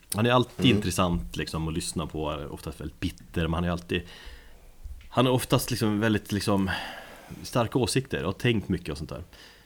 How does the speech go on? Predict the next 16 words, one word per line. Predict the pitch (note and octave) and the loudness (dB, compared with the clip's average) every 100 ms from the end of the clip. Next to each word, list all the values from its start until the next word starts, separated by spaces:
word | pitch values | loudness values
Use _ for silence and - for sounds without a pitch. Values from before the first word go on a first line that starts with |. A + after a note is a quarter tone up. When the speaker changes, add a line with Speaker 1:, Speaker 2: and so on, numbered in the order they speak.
| _ - | _ -6
Speaker 1:
Eh, | D#2+ G3+ | 0 0
Speaker 2:
Mm. | - - | 0 2
Speaker 1:
så | A#2 | 2
oavsett | G#2+ A#2 | 4 4
om | A2+ | 4
man | G2 | 6
gillar | F#2+ F#2 | 6 4
hans | F2 | 2
musik | - A2 - | 0 0 2
eller | F#2 | 2
inte | E2+ F2 F#2 | 2 0 -2
så | |
är | E2 | 0
han | D#2+ | -2
alltid | D2+ - E2 D2+ C#2+ D2+ | -4 -4 -2 -2 -2 -4
intressant | E2 E2 F2 C#2+ - | -4 -4 -4 -4 -8